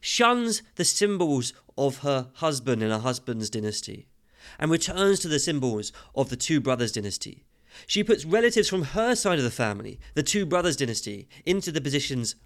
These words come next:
of power. You get the impression that Melinda's side of the family is being kind of pushed out by his wife. Meanwhile, in another corner of his kingdom,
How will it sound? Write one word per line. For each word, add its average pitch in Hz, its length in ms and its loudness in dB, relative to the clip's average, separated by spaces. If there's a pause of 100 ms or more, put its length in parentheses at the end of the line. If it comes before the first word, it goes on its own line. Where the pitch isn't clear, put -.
(100)
of 110 160 -8
power. 107 460 -10 (1400)
You 196 80 -6
get 208 220 0
the 214 40 4
impression 208 520 0 (180)
that - 320 -4 (720)
Melinda's 196 840 4
side 196 580 4 (240)
of 143 140 -4
the 143 60 -2
family 180 340 0
is 143 80 4
being 151 140 2
kind 151 100 0
of - 160 -4
pushed - 400 4
out 156 500 0 (480)
by 123 160 0
his 110 140 -2
wife. 107 560 -6 (1600)
Meanwhile, 151 680 2 (360)
in 185 140 2
another 233 300 4
corner 175 360 4
of 127 80 4
his 123 120 0
kingdom, 110 480 -6